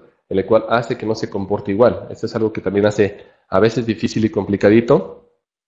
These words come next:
el hacer esas aplicaciones para, para diversos, eh, eh, versiones del sistema operativo de Android, por ejemplo, ¿ok? Bueno, vamos a la siguiente.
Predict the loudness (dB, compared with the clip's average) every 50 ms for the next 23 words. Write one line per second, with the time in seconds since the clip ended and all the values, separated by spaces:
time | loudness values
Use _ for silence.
0 | _ _ _ _ _ -4 -2 0 0 0 0 0 -4 -4 -2 -4 -4 -4 -4 -4
1 | -4 -4 -4 -4 -6 -4 -4 -4 -4 -4 -2 -2 0 0 0 -2 -6 -16 -20 _
2 | _ _ _ _ _ _ -4 0 0 2 2 0 0 2 2 0 0 0 -4 -6
3 | -6 -10 -10 -8 -4 -2 0 0 0 0 0 -2 -4 -6 -10 -14 _ _ _ _
4 | _ _ _ -10 -8 -6 0 0 0 0 2 2 2 2 2 0 -6 -8 -4 -2
5 | 0 0 2 2 2 0 2 0 0 0 0 2 4 4 4 4 2 -2 -4 -4
6 | -6 -6 -4 -4 -4 -4 -6 -8 -20 _ -18 -10 0 0 0 0 0 -4 -18 _
7 | _ _ _ _ _ _ _ _ _ _ _ _ _ _ _ _ _ _ _ _
8 | -4 -4 -4 -2 0 0 0 0 0 0 -2 -4 -2 -2 0 0 0 0 2 2
9 | 0 0 0 -6 -12 -18